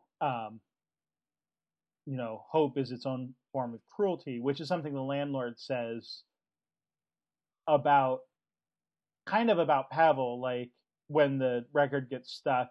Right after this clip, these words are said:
and so, like, the house presumably can't finish absorbing or digesting him or whatever it, it's doing. Um, and the idea being that, like,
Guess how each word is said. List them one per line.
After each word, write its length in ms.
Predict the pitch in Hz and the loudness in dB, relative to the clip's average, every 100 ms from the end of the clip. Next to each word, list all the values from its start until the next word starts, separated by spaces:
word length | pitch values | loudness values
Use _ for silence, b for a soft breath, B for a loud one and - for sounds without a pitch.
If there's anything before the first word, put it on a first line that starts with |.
| _ | _
and 180 | 151 135 | -6 -4
so, 260 | 135 131 113 _ _ | 0 0 -2 _ _
like, 220 | 143 127 - _ _ _ _ _ _ _ _ _ _ _ _ - | -2 -2 -2 _ _ _ _ _ _ _ _ _ _ _ _ -6
the 60 | 131 | -2
house 280 | 127 143 135 | 4 2 2
presumably 680 | 147 135 147 139 131 131 | -4 0 0 0 0 0
can't 360 | 123 151 131 131 | -2 -4 -4 -4
finish 320 | 143 135 - | -4 -4 -4
absorbing 720 | 151 127 135 123 131 127 127 - - | -6 0 0 0 -2 -6 -12 -16 -10
or 120 | 135 | -8
digesting 600 | 123 117 117 117 - 127 | -6 -8 -8 -10 -8 -8
him 200 | 127 131 | -6 -4
or 80 | 131 | -2
whatever 460 | 135 135 135 139 135 | 0 0 0 0 -2
it, 60 | |
it's 260 | 135 - - | -4 -8 -10
doing. 340 | 151 147 151 160 _ _ _ _ - | -6 -4 -6 -12 _ _ _ _ 4
Um, 540 | 165 151 135 131 131 - _ _ _ _ _ _ _ _ _ _ _ _ _ _ _ _ _ _ - | 6 8 6 0 -6 -12 _ _ _ _ _ _ _ _ _ _ _ _ _ _ _ _ _ _ 4
and 180 | 185 | 6
the 120 | 170 165 | 8 6
idea 300 | 156 165 156 | 8 6 6
being 280 | 151 147 | 4 2
that, 140 | 143 143 | 0 2
like, 320 | 139 131 127 | 4 2 -2